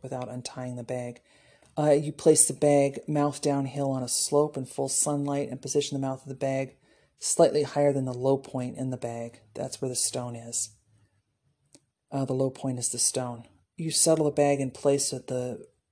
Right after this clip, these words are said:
rock works itself into the low point in the bag. Uh, then to get the condensed water from the still, you loosen the tie around the bag's mouth and tip the bag so that the water collected around the rock drains out, and then retie the mouth securely and reposition the still to allow further condensation.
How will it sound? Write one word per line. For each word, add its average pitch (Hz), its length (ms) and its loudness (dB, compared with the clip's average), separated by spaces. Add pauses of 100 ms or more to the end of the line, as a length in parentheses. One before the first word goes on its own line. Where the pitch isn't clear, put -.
(140)
rock 135 440 -2
works 147 320 -4
itself 131 380 -2
into 131 140 -8
the 131 60 -10
low 131 200 -2
point 127 300 -8
in 120 80 -8
the 120 60 -10
bag. 123 320 -6 (680)
Uh, 156 120 2
then 165 180 6
to 160 80 4
get 165 180 2
the 151 60 -4
condensed 160 500 2
water 143 300 4
from 151 240 -2
the 147 60 0
still, 139 260 2
you 135 120 -2
loosen 139 320 -2
the 131 60 -2
tie 139 280 -6
around 131 240 -4
the 127 60 -6
bag's 127 320 -6
mouth 131 240 -4
and 127 120 -10
tip - 220 -6
the 123 80 -6
bag 127 260 -4
so - 140 -8
that - 80 -14
the 127 40 -8
water 131 240 -4
collected 131 400 -12
around 127 140 -8
the 123 60 -10
rock 123 320 -8
drains 123 360 -8
out, 120 340 -10 (460)
and 143 120 0
then 143 80 2
retie 143 360 0
the 131 100 -2
mouth 131 200 -4
securely 131 500 -4
and 123 160 -6
reposition 131 500 -8
the 127 100 -8
still - 260 -8
to 123 80 -12
allow 127 220 -8
further 127 260 -10
condensation. 123 720 -8